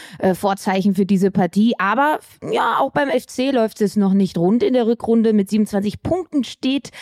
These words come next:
man aktuell auf Platz zwölf. Mit dem Abstiegskampf haben die Kölner deshalb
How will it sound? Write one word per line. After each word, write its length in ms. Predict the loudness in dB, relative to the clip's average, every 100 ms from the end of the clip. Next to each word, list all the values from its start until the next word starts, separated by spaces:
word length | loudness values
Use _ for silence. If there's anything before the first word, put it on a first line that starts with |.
| -10 -2
man 180 | -2 -2
aktuell 440 | -6 -2 0 0
auf 200 | -2 -4
Platz 340 | -4 -4 -6 -14
zwölf. 560 | -6 0 2 4 0
Mit 160 | -2 -2
dem 80 | -2
Abstiegskampf 800 | -4 -6 -4 -4 -4 -2 0 0
haben 220 | 0 0
die 80 | 0
Kölner 380 | 0 2 0 -2 -10 -20 -4
deshalb 540 | -4 0 0 0 -2